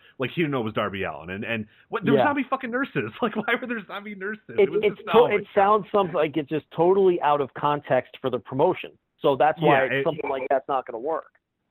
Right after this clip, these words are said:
Speaker 1: And it fell, I mean, nobody made a, a noise the entire time. Everyone's just like, <laughs> like, you know, it's kinda that, like, awkward, like, uh, like, there wasn't
Speaker 2: Uncomfortable.
Speaker 1: laughs, there
Speaker 2: Yeah.
Speaker 1: wasn't shrieks. It was just like, "What are we doing? Like, why is this happening?" But, uh, yeah,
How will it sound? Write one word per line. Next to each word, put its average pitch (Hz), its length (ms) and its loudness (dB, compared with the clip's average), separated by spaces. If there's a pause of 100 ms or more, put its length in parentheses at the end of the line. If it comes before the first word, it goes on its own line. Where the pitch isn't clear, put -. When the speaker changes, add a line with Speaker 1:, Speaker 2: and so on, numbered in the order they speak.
Speaker 1:
And 151 160 -2
it 147 220 0
fell, 131 220 -2
I 117 100 -6
mean, 123 360 -8
nobody 143 240 0
made 113 140 -6
a, 101 300 -10
a 104 40 -6
noise 101 360 -6
the 95 60 -14
entire 85 260 -10
time. 78 320 -12
Everyone's 95 300 -10
just - 180 -20
like, 80 220 -14
<laughs> 82 1040 -6
like, 165 240 0 (280)
you - 80 0
know, 175 120 2
it's 165 80 -4
kinda 170 140 -2
that, 151 120 -2
like, 135 180 -4
awkward, 127 460 -6
like, 117 180 -10
uh, 143 540 -12
like, 147 160 0
there 139 100 -4
wasn't 139 240 0
Speaker 2:
Uncomfortable. 127 160 0
Speaker 1:
laughs, 135 380 -2
there 147 100 -4
Speaker 2:
Yeah. 139 60 -2
Speaker 1:
wasn't 139 300 -2 (100)
shrieks. 123 380 -12
It 117 40 -14
was 110 120 -14
just 113 140 -20
like, 101 140 -16
"What 151 320 -16
are 202 240 -14
we 208 80 -10
doing? 156 600 -6
Like, 113 180 -14 (320)
why 156 380 0
is 180 140 -2
this 185 120 -8
happening?" 98 540 -6
But, 104 220 -2
uh, 95 260 0
yeah, 80 260 -10